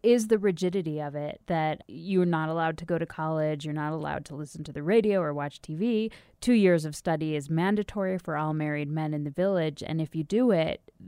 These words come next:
you get paid for it. So one of the things that was interesting to me was that there's so few resources for, for adults in that community in terms of work, that it's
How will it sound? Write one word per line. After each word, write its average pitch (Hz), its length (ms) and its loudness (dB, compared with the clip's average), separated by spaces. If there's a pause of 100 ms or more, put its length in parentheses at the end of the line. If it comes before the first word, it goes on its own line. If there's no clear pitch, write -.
(100)
you 185 180 2
get 170 220 0
paid - 560 -4
for 147 280 0
it. - 280 -6 (320)
So 214 240 4
one 247 200 2
of 247 60 0
the 214 80 0
things 190 380 -4
that 170 300 -2 (100)
was 185 320 0
interesting 226 520 0
to - 120 -6
me 170 260 2
was 165 280 -2
that 170 360 -2 (380)
there's 226 240 2
so 285 400 2
few 190 440 -4
resources 240 920 -2
for, 202 600 0
for 185 140 -2
adults 165 480 -2
in 175 80 -2
that 160 200 -4
community 175 760 -2
in 165 160 -2
terms 170 600 -4
of 156 500 -4 (800)
work, 185 600 2 (480)
that 175 220 4
it's 165 220 0